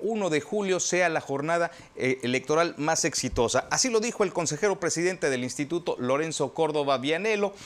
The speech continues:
en conferencia de prensa, luego de una reunión de trabajo con el Consejo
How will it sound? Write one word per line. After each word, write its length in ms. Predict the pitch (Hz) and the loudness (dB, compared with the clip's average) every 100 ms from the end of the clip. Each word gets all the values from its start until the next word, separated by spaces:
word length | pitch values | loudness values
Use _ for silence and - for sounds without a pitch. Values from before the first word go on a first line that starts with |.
| - | -14
en 100 | 104 | -10
conferencia 540 | 104 165 156 156 156 156 | -2 0 0 0 2 2
de 80 | 151 | 2
prensa, 400 | 185 185 190 185 - - | 0 0 0 -2 -10 -2
luego 280 | 139 151 147 | 0 2 0
de 60 | |
una 180 | 156 156 | 0 2
reunión 340 | 131 131 147 | 2 0 0
de 100 | 147 | -2
trabajo 440 | 143 135 156 156 165 - - | 0 0 0 -2 -8 -12 -16
con 120 | - 101 | -8 -6
el 120 | 101 | -4
Consejo 640 | 120 117 160 156 156 | -4 -2 -2 0 -2